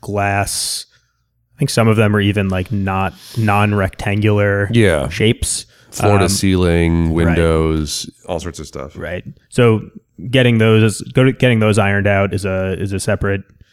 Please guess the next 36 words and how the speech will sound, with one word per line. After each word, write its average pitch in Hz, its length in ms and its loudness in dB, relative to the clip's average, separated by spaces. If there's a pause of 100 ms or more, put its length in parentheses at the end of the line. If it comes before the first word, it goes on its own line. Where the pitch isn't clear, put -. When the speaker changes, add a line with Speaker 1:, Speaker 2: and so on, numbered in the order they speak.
(120)
Speaker 1:
separate 113 260 2
issue 107 280 2
from 101 240 -2
just, - 420 -4 (440)
you 107 80 -8
know, 92 280 -6
a, 92 220 -2 (100)
a - 20 -4
standard 98 440 -4
window 98 180 -4
replacement. 110 680 -2 (680)
Um, 107 720 2 (300)
and 117 160 2
then 110 220 4
beyond 107 560 2
the 104 500 4 (100)
water 107 420 4
intrusion 131 480 4
issues 117 420 2
and 104 100 -2
some 104 120 0
of 101 60 0
those 95 140 0
exterior 117 500 0
concerns, 104 720 -2
um, 92 240 -6
on 104 100 -2
top 101 140 0
of 101 60 0
that, 95 100 0
we 95 80 -2
also 95 320 -6 (240)
painted 110 280 2
the 101 60 -2
building. 98 440 -2 (420)
Um, 104 400 2